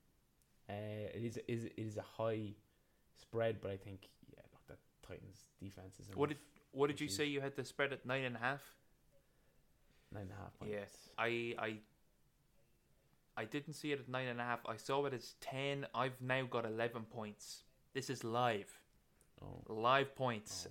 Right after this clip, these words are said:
Speaker 1: Oh.
Speaker 2: Um, I think there's been suggestions that Tennessee might rest a lot of their players, given that this game is essentially meaningless to their playoff chances. They want their players fresh for the following week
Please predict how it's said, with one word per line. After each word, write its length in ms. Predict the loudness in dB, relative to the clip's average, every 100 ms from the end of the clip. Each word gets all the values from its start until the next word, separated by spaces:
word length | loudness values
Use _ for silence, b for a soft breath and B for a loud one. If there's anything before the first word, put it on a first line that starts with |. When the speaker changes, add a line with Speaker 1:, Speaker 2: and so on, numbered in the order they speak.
| 0
Speaker 1:
Oh. 200 | 0 0
Speaker 2:
Um, 140 | -4 B B B B B B
I 100 | 0
think 300 | 2 0 2
there's 260 | 6 6 4
been 220 | 2 2
suggestions 640 | 0 6 6 6 0 2
that 180 | 2 2
Tennessee 420 | 0 -2 0 0 2
might 300 | 4 4 6
rest 440 | 8 8 8 -6 0
a 60 | 2
lot 220 | 4 4
of 60 | 6
their 140 | 4
players, 520 | 4 6 8 6 4
given 280 | 0 2 2
that 160 | 0 0
this 180 | -2 0
game 320 | 0 0 -2
is 160 | -6 -8
essentially 500 | -2 -2 0 0 -2
meaningless 600 | -2 -2 -2 -2 -2 -4
to 120 | -2
their 160 | 0 0
playoff 400 | 2 2 2 -2
chances. 580 | -2 -2 0 -2 -2 -6 b b b b b b
They 100 | 0
want 240 | 4 2 2
their 100 | 0
players 680 | 4 4 6 4 2 -4 -6 2
fresh 500 | 6 6 6 -2 -4 -14 _ 0
for 580 | 4 8 8 6 4 2 -4 -20 -20 -20 -4
the 160 | -2
following 480 | -2 2 4 4 0
week 200 | -4 -6